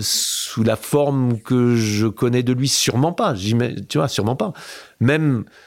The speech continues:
même dans les traditions, euh, de la religi-, des religions du livre, ou même dans d'autres, euh, euh, il y a, il y a une idée d'autre chose après, auquel je, je, je,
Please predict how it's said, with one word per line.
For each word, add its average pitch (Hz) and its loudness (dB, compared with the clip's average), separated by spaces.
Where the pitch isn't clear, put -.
même 131 2
dans 110 0
les 98 0
traditions, 117 0
euh, 90 0
de 98 0
la 101 2
religi-, 98 0
des 101 0
religions 98 2
du 117 2
livre, 180 4
ou 107 2
même 110 0
dans 98 0
d'autres, 202 2
euh, 101 -2
euh, - -2
il 104 -2
y 123 4
a, 135 2
il 123 -2
y 120 4
a 120 2
une 120 2
idée 131 2
d'autre 123 0
chose 127 0
après, - -2
auquel 160 0
je, 123 -4
je, 104 -2
je, - -12